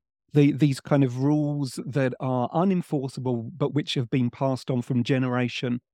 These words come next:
to generation. And so, I mean, i-, in terms of thinking about where we are today,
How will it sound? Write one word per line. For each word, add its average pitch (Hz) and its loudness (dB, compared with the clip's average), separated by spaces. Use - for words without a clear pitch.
to 147 0
generation. 147 2
And 143 0
so, 214 0
I 196 2
mean, 226 4
i-, 269 -4
in 233 4
terms 277 -2
of 240 -4
thinking 208 -2
about 143 -2
where 165 0
we 151 0
are 139 -2
today, 131 0